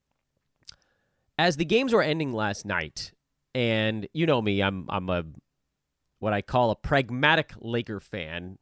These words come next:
meaning I don't typically get a lot of their players on my fantasy teams, or at least I hadn't for a while. They got a few better ones this year.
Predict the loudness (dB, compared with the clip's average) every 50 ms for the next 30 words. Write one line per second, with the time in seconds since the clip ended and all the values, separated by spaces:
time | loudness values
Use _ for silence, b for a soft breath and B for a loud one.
0 | _ _ -6 -6 -4 -4 -4 -4 -2 -2 -2 -2 -2 -4 -4 -6 -6 -6 -6 -8
1 | -8 -6 -8 -4 -2 -2 -2 -2 -2 -2 -2 -2 -2 -4 -6 -6 -4 -2 -2 -2
2 | -2 -4 -6 -8 -8 -8 -8 -8 -6 -6 -4 -4 -4 -6 -6 -6 -4 -4 -2 -2
3 | -2 -4 -4 -6 -6 -6 -6 -6 -4 -4 -4 -4 -4 -6 -10 -10 -10 -8 -6 -4
4 | -2 0 0 2 4 2 2 2 -2 -2 0 0 0 0 0 -2 -4 -6 -6 -6
5 | -6 -6 -4 -4 -4 -4 -4 -6